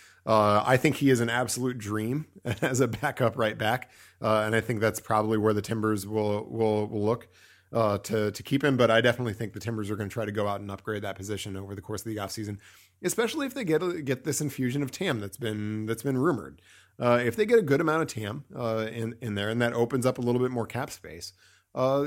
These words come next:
you know, I mean, we've seen a lot of teams, and it makes sense given the amount of Tam that's in the system now, uh, to be willing to spend that money on, on a, a guy that's sort of a next level up, uh, from maybe the M L S, you know, fullback signings that we've seen i-, in the past. So,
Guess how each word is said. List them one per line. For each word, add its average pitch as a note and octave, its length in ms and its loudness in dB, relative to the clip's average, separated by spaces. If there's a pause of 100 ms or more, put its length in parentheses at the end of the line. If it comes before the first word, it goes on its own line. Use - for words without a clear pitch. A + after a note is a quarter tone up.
you F3+ 120 -4
know, C#3+ 160 2
I F#3 60 2
mean, F#3 180 0
we've D#3+ 180 2
seen F3 280 0
a F3+ 40 2
lot C#3 220 2
of F3 80 0
teams, A#2 240 -4
and C#3 80 0
it C#3+ 60 0
makes C#3 200 2
sense - 440 0 (260)
given C#3 240 6
the D#3 100 6
amount C#3 280 4
of C3 80 0
Tam C3 260 -2
that's B2+ 160 -2
in C3+ 80 0
the B2 80 0
system - 320 -4
now, G2 280 -8 (300)
uh, C#3+ 200 6
to D3 100 -6
be F3 140 2
willing D#3 340 2
to D#3+ 80 -2
spend D3 420 -2
that C#3+ 160 0
money C3 380 0
on, B2+ 500 -2
on B2 240 0
a, C3+ 160 2
a B2+ 140 0
guy A2 220 2
that's B2+ 180 -2
sort B2 140 -4
of C3 80 -2
a C3 40 0
next A2+ 360 -2
level C3 340 4
up, D#3 300 2 (340)
uh, B2 260 0
from C3 600 2
maybe C3 220 6
the C3+ 200 4
M B2+ 100 6
L C3 140 4
S, - 460 -2 (240)
you B2+ 240 4
know, A#2 100 8
fullback C3 400 6
signings A#2+ 400 2
that A#2 120 4
we've A2+ 180 2
seen A#2+ 340 2
i-, - 20 -6
in A#2 420 0
the G#2+ 40 -2
past. A2+ 460 -6
So, A2+ 300 6